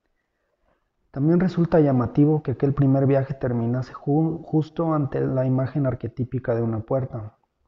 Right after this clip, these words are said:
Lo que había del otro lado tenía tantas ganas de fundirse conmigo que la acabó devorando sin problemas.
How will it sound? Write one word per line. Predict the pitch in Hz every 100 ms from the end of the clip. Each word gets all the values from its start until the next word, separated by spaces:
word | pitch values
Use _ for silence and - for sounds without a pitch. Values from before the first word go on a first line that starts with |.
| -
Lo | 120 117
que | 127
había | 117 120 120
del | 120 113
otro | 113 123
lado | 117 117 127
tenía | 120 113 117
tantas | - 131 147 131
ganas | 127 131 127
de | 117
fundirse | 101 113 123 127 -
conmigo | 127 123 127 147 160
que | 120
la | 113
acabó | 110 - 110 123
devorando | 123 113 113 127 131
sin | - 107
problemas. | - 107 104 101 98 -